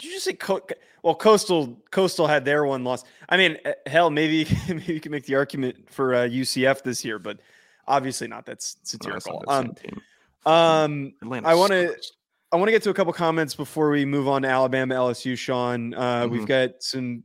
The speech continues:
Speaker 1: a lot of people popping in here. If you're joining us, you wanna leave a comment, we will get to them sporadically throughout the, the stream. Colin says, "It's good day, boys. Lighting the cigars, down with Clemson in the A C C." So that was a big talking point that I had on the live stream that you were not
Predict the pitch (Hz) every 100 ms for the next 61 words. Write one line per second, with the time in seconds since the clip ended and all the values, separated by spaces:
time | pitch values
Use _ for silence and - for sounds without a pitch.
0 | - 131 139 139 143 131 139 135 135 135
1 | 131 131 135 120 131 135 135 131 127 127
2 | 131 123 - 135 135 123 131 127 123 117
3 | _ _ _ _ 143 139 - 135 131 -
4 | 135 131 131 131 135 120 139 127 123 -
5 | - 123 - 135 127 143 156 151 160 139
6 | 131 - 143 139 143 135 143 143 131 120
7 | - _ _ _ _ _ _ _ - 127
8 | 147 180 196 190 - 175 156 156 160 156
9 | 147 123 120 147 160 165 156 - 156 147
10 | - 147 139 139 135 135 - 135 120 -
11 | 131 123 123 151 147 175 196 202 165 131
12 | 165 143 - 160 151 147 151 127 147 131
13 | - 131 131 139 139 135 123 123 131 135
14 | 127 - 135 131 127 131 131 127 127 139
15 | 135